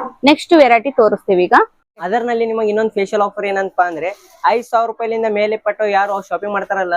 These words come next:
Speaker 2: ನಮ್ಮ ವತಿಯಿಂದ ಒಂದು ಕು-, ಕುರ್ತಾ ಫ್ರೀ.
Speaker 1: ಆ, ಫ್ರೆಂಡ್ಸ್, ಫೈವ್ ತೌಸಂಡ್ ಮೇಲೆ ಏನಾರು ನೀವು ಪರ್ಚೇಸ್ ಮಾಡಿದ್ರೆ ಈ ಕುರ್ತಾ ನಿಮ್ಗೆ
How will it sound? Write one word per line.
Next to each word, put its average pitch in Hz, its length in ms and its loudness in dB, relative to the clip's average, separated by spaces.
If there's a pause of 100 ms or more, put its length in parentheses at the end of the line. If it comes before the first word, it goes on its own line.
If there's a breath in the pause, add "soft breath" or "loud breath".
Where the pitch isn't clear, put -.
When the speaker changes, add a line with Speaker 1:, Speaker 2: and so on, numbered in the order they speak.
Speaker 2:
ನಮ್ಮ 214 240 -6
ವತಿಯಿಂದ 208 320 -2
ಒಂದು 202 220 -4
ಕು-, - 380 -8
ಕುರ್ತಾ 196 240 -2
ಫ್ರೀ. 170 340 -8 (1500)
Speaker 1:
ಆ, 247 220 2
ಫ್ರೆಂಡ್ಸ್, 277 380 -2
ಫೈವ್ 269 280 -2
ತೌಸಂಡ್ 302 400 -2
ಮೇಲೆ 277 260 -2
ಏನಾರು 247 280 -2
ನೀವು 254 160 -6
ಪರ್ಚೇಸ್ 220 420 -6
ಮಾಡಿದ್ರೆ 226 520 -2
ಈ 262 200 -4
ಕುರ್ತಾ 226 360 -4
ನಿಮ್ಗೆ 214 260 -2